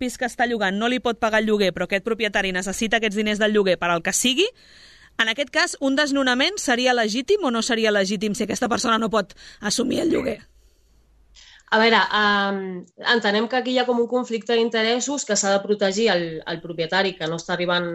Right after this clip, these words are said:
Speaker 2: a final de mes amb els diners de, de la llogatera, però també la, la persona llogatera està en una situació de vulnerabilitat. Llavors,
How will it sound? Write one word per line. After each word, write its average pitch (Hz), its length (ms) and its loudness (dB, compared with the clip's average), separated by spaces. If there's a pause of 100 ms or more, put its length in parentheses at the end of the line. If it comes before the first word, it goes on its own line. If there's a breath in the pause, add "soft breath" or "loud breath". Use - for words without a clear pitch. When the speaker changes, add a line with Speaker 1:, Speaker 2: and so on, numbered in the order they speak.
(140)
Speaker 2:
a 175 80 -2
final 175 280 0
de 175 120 2
mes 185 240 4 (200)
amb 151 280 -6 (500)
els 156 380 -4
diners 170 320 0
de, 185 140 4 (260)
de 185 140 0
la 175 100 2
llogatera, 175 540 0 (760)
però 214 160 8
també 226 240 2
la, 226 120 4 (180)
la 214 100 -2
persona 220 320 -4
llogatera 220 460 0 (100)
està 185 240 -4
en 196 160 -2
una 214 300 0 (100)
situació 208 460 0
de 214 80 4
vulnerabilitat. 175 680 0
Llavors, 180 540 0